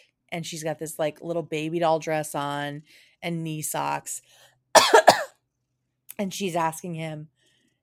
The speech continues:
or he's, like, tying her shoe while she's licking her ice cream, and he looks over, and there's a literal dad doing the same thing to his little girl. And he's like, <laughs> "Yeah, this is over."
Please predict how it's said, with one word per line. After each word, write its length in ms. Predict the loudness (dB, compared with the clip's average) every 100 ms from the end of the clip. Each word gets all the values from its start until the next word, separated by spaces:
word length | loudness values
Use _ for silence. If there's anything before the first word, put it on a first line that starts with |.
| _ _ -4
or 120 | -4
he's, 200 | -2 2
like, 160 | 0 0
tying 340 | 0 2 0
her 100 | -4
shoe 360 | -4 -4 -2 0
while 100 | -2
she's 260 | -4 -8
licking 360 | -6 -6 -6 -8
her 120 | -4
ice 220 | -4 -4
cream, 320 | -8 -8 -6
and 100 | -8
he 80 | -6
looks 280 | -6 -6 -4
over, 320 | -4 -4 -6
and 160 | -6 -6
there's 180 | -6 -6
a 140 | -8 _ _ _ _ -6
literal 340 | 2 6 6 4
dad 580 | 4 6 6 0 -8 -16 -20 -6
doing 220 | -4 -2
the 80 | -4
same 260 | -4 -4 -4
thing 240 | -6 -6
to 80 | -10
his 480 | -6 -6 -6 -10 -12
little 260 | -10 -10
girl. 500 | -10 -10 -10 -10 -12 _ _ _ _ _ _ _
And 560 | 2 4 4 0 -4 -8
he's 220 | -10 0
like, 200 | 0 0
<laughs> 20 |
"Yeah, 680 | -2 6 10 12 12 12 8
this 420 | 4 0 0 -2
is 280 | -4 -4 -6
over." 540 | -6 -8 -10 -8 -8